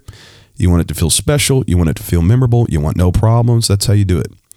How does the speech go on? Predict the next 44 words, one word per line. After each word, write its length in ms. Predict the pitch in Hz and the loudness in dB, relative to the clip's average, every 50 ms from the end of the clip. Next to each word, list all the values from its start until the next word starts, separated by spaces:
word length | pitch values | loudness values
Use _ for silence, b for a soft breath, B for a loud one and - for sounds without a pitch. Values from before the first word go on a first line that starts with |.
| B B B B B B B B B B B B B _ _ - | B B B B B B B B B B B B B _ _ -4
Uh, 160 | - 95 95 87 | 0 0 0 0
you, 120 | - 107 107 - | 0 -2 -2 0
I 120 | 107 120 | 0 0
don't 120 | 156 175 | 0 -2
care 200 | - - 151 131 | -2 -2 0 0
if 100 | 123 117 | 0 0
you're 140 | 123 98 117 | 0 0 2
related 360 | 113 113 110 110 120 123 110 | 2 2 2 2 2 0 0
to 60 | 85 82 | 0 0
them. 120 | 73 62 | -2 -2
If 80 | - - | -4 -2
they're 160 | - - 196 | -2 -2 -2
drama 380 | 139 98 92 90 90 104 120 131 | 0 0 0 2 2 2 2 0
and 140 | - 85 - | 0 0 -2
stupid 360 | - - - 95 101 107 135 | -2 0 0 0 0 2 0
and 100 | 123 98 | 0 0
they're 80 | 107 | 0
gonna 140 | 127 127 82 | 0 0 -2
show 200 | 73 - - 107 | -2 0 0 0
up 120 | 110 104 - | 0 0 -4
drunk, 400 | 76 78 78 76 82 120 - - - - - | -6 -4 -2 0 0 -2 -2 -4 -10 -14 -4
they're 140 | - 113 147 | -2 0 0
not 160 | - 131 113 | 0 0 0
invited. 500 | 95 85 78 73 73 69 58 55 52 - - - _ _ - _ _ _ _ _ _ _ _ _ _ _ _ _ _ _ B B B B B B B B B B B B B B B B - | 0 0 0 -2 -2 -2 -4 -6 -8 -10 -18 -20 _ _ -20 _ _ _ _ _ _ _ _ _ _ _ _ _ _ _ B B B B B B B B B B B B B B B B -4
Uh, 160 | - 95 98 71 | 0 0 0 2
you, 180 | 90 101 101 - | 0 0 0 0
you 100 | 101 101 | 0 0
got 220 | 98 113 107 107 | 0 2 0 0
that 160 | - 107 92 90 | 0 0 0 0
uncle 260 | 101 113 - 135 110 | 0 0 2 2 2
who's 140 | 101 87 82 | 2 2 0
a 60 | 73 | 0
pervert. 520 | - - 98 98 104 104 113 117 117 104 _ _ _ _ _ _ - | 0 0 2 2 2 2 0 0 -2 -4 _ _ _ _ _ _ -4
Uh, 160 | - 104 101 | -2 -2 0
don't 260 | - 101 110 110 127 | 0 0 0 0 0
invite 280 | 160 151 139 107 - - | 0 0 0 0 0 0
him. 280 | - 78 87 - - _ - | -2 -2 -4 -6 -10 _ -4
I 80 | - 95 | -2 0
wouldn't 200 | - - - 110 | 0 2 0 0
have 140 | 120 - 175 | 0 0 0
him 120 | 101 87 | 0 0
there. 200 | 82 78 69 - - _ _ _ _ _ _ _ _ _ - | 0 0 -2 -4 -8 _ _ _ _ _ _ _ _ _ -4
Who 80 | - - | -4 -2
cares? 540 | - - 135 143 - - - - - - | 0 0 0 0 0 0 -2 -2 -4 -8